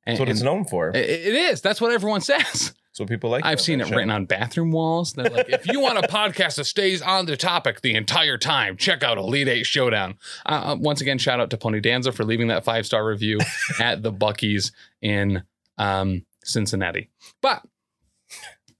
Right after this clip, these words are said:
Speaker 1: Dan,
Speaker 2: Huh?
Speaker 1: let's get right into it. This week,
Speaker 2: Yeah.
Speaker 1: what did you hobby play or game thoughts?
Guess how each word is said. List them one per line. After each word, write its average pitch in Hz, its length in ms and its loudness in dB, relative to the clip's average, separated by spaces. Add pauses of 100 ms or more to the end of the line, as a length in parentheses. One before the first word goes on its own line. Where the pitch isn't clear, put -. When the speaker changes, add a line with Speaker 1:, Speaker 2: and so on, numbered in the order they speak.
(320)
Speaker 1:
Dan, 107 280 0 (760)
Speaker 2:
Huh? 139 200 -2 (300)
Speaker 1:
let's 110 120 -2
get - 120 -2
right 101 140 0
into 98 220 -4
it. - 140 -8 (1500)
This - 180 -2
week, - 300 -8 (1300)
Speaker 2:
Yeah. 117 120 0
Speaker 1:
what 139 120 0
did 143 180 -2
you 120 380 2 (1120)
hobby 117 300 0
play 95 520 0 (540)
or 107 140 -2
game 101 280 2
thoughts? - 520 -6